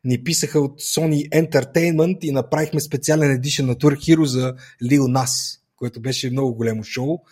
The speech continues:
Пратиха ни негов три Д модел, трябваше да го направим кът-, в-, за да тръгва по телефон, така че цялото нещо го взехме. Аз взех главата и прическите, един друг приятел взе тялото и го направихме на лоу поли, като пренасохме детайла от три Д скеновете, които ни беха дали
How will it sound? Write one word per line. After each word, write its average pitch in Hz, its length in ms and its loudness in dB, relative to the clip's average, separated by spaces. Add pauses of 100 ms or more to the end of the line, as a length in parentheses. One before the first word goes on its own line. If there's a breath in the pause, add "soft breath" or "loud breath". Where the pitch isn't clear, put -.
(380 loud breath)
Пратиха 147 360 2
ни 123 120 2
негов 135 400 -2
три 170 180 0
Д 175 120 -2
модел, 165 440 0
трябваше 139 340 -2
да 117 160 -2
го 117 100 -2
направим 127 360 2
кът-, - 240 -4 (380 loud breath)
в-, 110 460 2
за 104 180 -4
да 104 100 -6
тръгва 139 280 2
по 107 100 -6
телефон, 147 580 0
така 120 220 -4
че 117 100 -8
цялото 123 360 -2
нещо 123 240 -2
го 104 100 -16
взехме. 147 600 2 (280 loud breath)
Аз 123 140 0
взех 120 200 0
главата 117 460 0
и 101 80 -4
прическите, 147 680 0
един 127 300 2
друг 123 200 -2
приятел 123 280 0
взе 117 180 0
тялото 165 640 0
и 127 60 0
го 127 120 -4
направихме 135 540 -4 (340 loud breath)
на 120 100 4
лоу 131 320 6
поли, 123 400 0
като - 240 -4
пренасохме 131 560 -2
детайла 120 440 2
от 110 180 -6
три 120 160 -2
Д 117 100 -2
скеновете, 113 460 0
които 113 240 -8
ни 107 100 -8
беха 113 240 -4
дали 110 280 -4